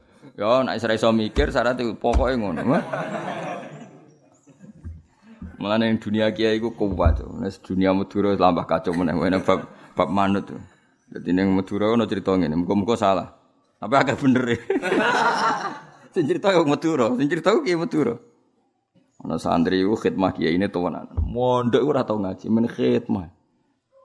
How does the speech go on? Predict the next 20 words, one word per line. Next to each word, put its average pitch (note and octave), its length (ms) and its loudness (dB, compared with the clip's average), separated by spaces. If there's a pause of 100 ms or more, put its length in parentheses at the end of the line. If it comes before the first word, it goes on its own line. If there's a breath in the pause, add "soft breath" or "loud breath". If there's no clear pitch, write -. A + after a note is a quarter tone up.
(160)
Aku G#2+ 200 -2
eling G#2+ 160 2
dawuh G2 240 0
Gus - 160 -2
Ma'ruf, E2+ 240 2
Gus F#2+ 160 -4
Ma'ruf G2+ 240 2
adik F#2 240 -2
Mbah F2 120 -2
Mun. - 220 -8 (220)
Ning F#2+ 240 -8
sidang F2+ 320 -4
M F#2 160 -2
G F2+ 120 -2
S F2+ 200 0
iku, G2 280 -6 (440)
kiai-kiai G2 400 0
kadang G2+ 360 0
kan G2 80 0
ditegur. - 600 -10